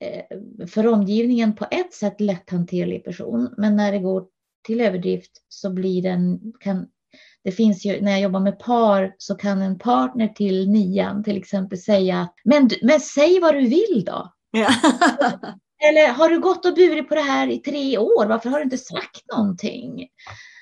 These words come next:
Speaker 1: Eller, "Ja, men vad vill du? Du, liksom, jag vill veta vem du är."
Speaker 2: Inte bara det där, "Vad ska vi gå och äta ikväll?"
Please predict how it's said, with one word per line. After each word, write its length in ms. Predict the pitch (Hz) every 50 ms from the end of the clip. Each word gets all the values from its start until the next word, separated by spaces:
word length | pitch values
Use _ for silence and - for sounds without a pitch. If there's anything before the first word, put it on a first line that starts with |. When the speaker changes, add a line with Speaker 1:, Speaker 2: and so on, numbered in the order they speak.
| _ _ _ -
Speaker 1:
Eller, 640 | 233 254 247 247 240 240 240 233 233 226 226 233 - _ _
"Ja, 100 | - 320
men 140 | 330 339 339
vad 140 | 359 359 349
vill 280 | 370 370 330 285 220
du? 540 | 180 269 440 539 453 - - - - - 170 _ _ _ _
Du, 340 | _ 277 320 320 - - - _ _ _
liksom, 480 | _ 262 - - 294 277 262 262 247 254 _ _
jag 200 | _ 208 277 311
vill 180 | 359 403 392 320
veta 400 | 254 349 311 233 - - _ 403 427
vem 180 | 302 208 180 165
du 100 | - 156
är." 400 | - 220 339 403 - - - - _ _ _ _ _ _ _ _ _ _ _ -
Speaker 2:
Inte 200 | 190 190 190 202
bara 220 | 170 185 190 190 180
det 120 | 180 190
där, 220 | 175 175 156 156
"Vad 220 | 156 175 190 190 190
ska 140 | 190 - 185
vi 120 | 180 185
gå 80 | 180 185
och 120 | 180 175
äta 280 | 180 196 190 - 156 156
ikväll?" 340 | 160 - - 175 147 -